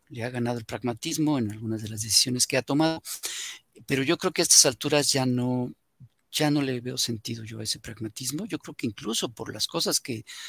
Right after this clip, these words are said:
suele decir López Obrador en las mañaneras, él tampoco, me parece, esto es una impresión personal, me parece que ya tampoco le ve mucho, mucho sentido a este pragmatismo, eh, a rajatabla.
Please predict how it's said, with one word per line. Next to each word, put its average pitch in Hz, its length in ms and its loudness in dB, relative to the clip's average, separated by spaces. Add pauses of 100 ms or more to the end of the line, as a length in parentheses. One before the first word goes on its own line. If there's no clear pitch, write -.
suele 151 380 6
decir 131 400 2
López 135 200 -4
Obrador 123 260 -4
en 131 60 0
las 117 100 -2
mañaneras, 113 500 0 (280)
él 147 200 -2 (520)
tampoco, 110 720 0
me - 160 -12
parece, 117 420 0
esto - 200 -4
es - 120 -2
una 110 280 -8 (480)
impresión 110 560 -2
personal, 117 440 -4 (320)
me 131 120 -4
parece 131 340 2
que - 100 -6
ya 135 120 2
tampoco 127 440 -4
le 117 140 -6
ve 113 160 -4
mucho, 120 1200 -2 (720)
mucho 135 260 2
sentido 120 480 2
a - 20 2
este - 200 -2
pragmatismo, 107 1000 -2 (760)
eh, 101 200 -2
a 98 60 -2
rajatabla. 98 640 -6